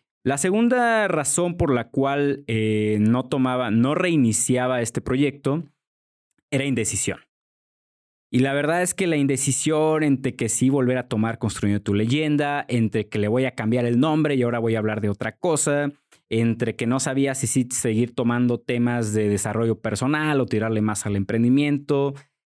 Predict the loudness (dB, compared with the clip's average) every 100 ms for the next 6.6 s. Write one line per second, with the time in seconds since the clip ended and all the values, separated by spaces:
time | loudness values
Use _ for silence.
0 | -4 0 0 0 -2 -4 -2 -2 -2 -2
1 | 0 0 -2 -2 -4 0 2 2 2 2
2 | 0 0 0 -2 -2 -4 -4 -4 -4 -4
3 | -4 -2 -2 -4 -4 -2 0 0 -2 -4
4 | -2 0 0 -2 -2 -4 -4 -6 -6 -6
5 | -6 -6 -4 0 0 0 -2 -4 -2 -2
6 | -4 -4 -4 -2 -2